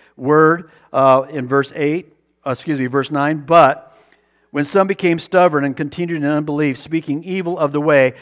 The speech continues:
the idea of way, the way is Christianity. Whenever you see the, the way put in this way, where it is a, a pro-, a, a noun or a, a descriptive pronoun, okay, they're talking about Christians.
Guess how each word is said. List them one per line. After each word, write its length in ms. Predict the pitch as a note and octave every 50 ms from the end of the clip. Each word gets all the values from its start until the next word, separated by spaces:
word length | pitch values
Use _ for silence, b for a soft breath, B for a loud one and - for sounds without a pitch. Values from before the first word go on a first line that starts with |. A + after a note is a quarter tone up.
| B B -
the 100 | D#3 F#3
idea 400 | G3 F3+ F#3+ G3+ F#3+ A3+ A3 G#3+
of 120 | G#3 F3 E3
way, 380 | F3 G3 G#3+ F#3 D#3+ D#3 D3+
the 200 | D#3 D3+ D#3 E3
way 420 | D#3+ F3+ F#3+ F#3 E3 D3 C#3+ D3+ B B B B B
is 360 | - G3 F#3 F#3+ F#3 E3 D#3+ D#3+ b b b _ -
Christianity. 680 | - G3+ F3+ - - F3+ E3 D#3+ D#3 D3 B2+ B2 A2+
Whenever 320 | A2+ A2+ C3+ D#3 E3+ E3+ F3+
you 80 | F3+
see 200 | D#3+ - G3 F3+
the, 140 | F3 D#3 E3
the 160 | F3 D#3 E3
way 380 | D#3+ D#3+ E3+ E3+ E3 C#3+ B2+ D#3+ - - - _ _
put 160 | - E3 D#3
in 100 | D#3 D#3
this 200 | D3+ D#3 E3+ -
way, 180 | E3 D3+ C#3 C#3
where 200 | C3+ C#3 C#3 C#3
it 140 | C#3+ C3+ C#3+
is 220 | C#3+ C3+ C3 - _ -
a, 200 | - C#3 A#2 B2 C3 _ _ _ _ _ _ _ _ _ _ _ _ _ _ _ _ _ _
a 60 | - -
pro-, 260 | - C#3+ F3 E3+ F3+
a, 220 | E3+ C#3+ C3+ D3+ C#3
a 80 | B2
noun 420 | A#2 C3 D3 D3 C#3+ C3 B2 C3+ D#3
or 160 | D3 A#2+ A#2+
a, 200 | A#2 D3 D3+ A#2+
a 40 | A2+
descriptive 560 | A#2 - - - D#3+ D3 - C#3 A#2+ B2 -
pronoun, 480 | - D#3+ D3+ C#3 B2 A#2 A2 A2+ A#2+ b b b b b b -
okay, 220 | B2+ C3 - D3
they're 100 | C#3 C#3+
talking 380 | C#3 - F3 E3+ F3 F3 F#3 E3+
about 340 | D3 D3+ D3+ D3+ - _ -
Christians. 760 | - - F#3 - - - - G#2+ F#2 F#2 - _ _ _